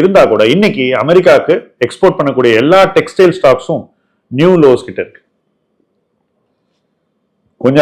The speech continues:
நாளைக்கு முன்னாடி நம்ம என்ன நினைச்சோம், பங்களாதேஷ்ல பிரச்சனை சால்வ் ஆயிடுச்சு, ஆனாலும் இந்தியாவுக்கு தான் அது பெனிஃபிட். ஏன்னா பங்களாதேஷ்ல இருந்து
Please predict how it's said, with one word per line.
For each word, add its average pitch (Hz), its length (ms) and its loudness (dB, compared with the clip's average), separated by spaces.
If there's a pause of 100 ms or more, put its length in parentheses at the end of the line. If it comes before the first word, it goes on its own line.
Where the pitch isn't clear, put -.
நாளைக்கு 160 300 4
முன்னாடி 120 260 -2 (260)
நம்ம 113 200 -6
என்ன 143 160 -2
நினைச்சோம், 160 360 -2 (920)
பங்களாதேஷ்ல 160 880 2
பிரச்சனை 139 380 -4
சால்வ் 117 240 2
ஆயிடுச்சு, 101 320 -6 (3000)
ஆனாலும் 190 500 4 (1700)
இந்தியாவுக்கு 180 480 2
தான் 165 160 2
அது 120 80 -4 (100)
பெனிஃபிட். 123 340 -8 (140)
ஏன்னா 135 140 -4 (160)
பங்களாதேஷ்ல 156 760 2
இருந்து 127 220 -2